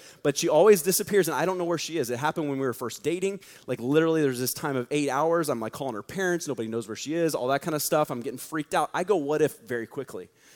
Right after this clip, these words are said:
Well, that happened this past year. I couldn't find her. I didn't know what was going on. Her phone ran out of battery because she never has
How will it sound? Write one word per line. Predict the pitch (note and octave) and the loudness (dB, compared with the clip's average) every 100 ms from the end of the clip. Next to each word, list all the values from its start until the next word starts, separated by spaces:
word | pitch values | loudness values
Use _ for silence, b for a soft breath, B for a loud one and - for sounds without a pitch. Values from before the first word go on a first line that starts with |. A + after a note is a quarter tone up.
| b | b
Well, | D3+ | -2
that | E3+ E3 | 0 2
happened | G3 - F#3+ D3+ - B - | 2 4 2 0 -8 B -2
this | D#3 | -2
past | - E3 D3+ - F3+ | -2 -2 -2 -2 0
year. | G3 B2+ - B B B | 2 2 0 B B B
I | B2+ | -4
couldn't | - D#3+ C#3 | 0 -2 -2
find | - F3 F#3 | -2 -2 2
her. | F3+ F3 | 2 2
I | |
didn't | B2 B2+ | -2 -2
know | C3 | -4
what | B2 | -4
was | A2 | -4
going | B2+ B2 E3 | -4 -2 0
on. | F#3+ F#3+ D3 | 2 0 0
Her | C#3 | -4
phone | - D3+ D3 | -2 -2 -2
ran | C3 | -2
out | B2 A2+ | -2 0
of | |
battery | C#3 E3 E3 | 0 0 0
because | C#3+ - C3 | -4 -6 -6
she | - B2 | -6 -4
never | A2+ A#2+ C3+ D3 C3+ | -2 0 0 -2 -4
has | C#3 C#3+ D3+ C#3 | -4 -2 -2 -2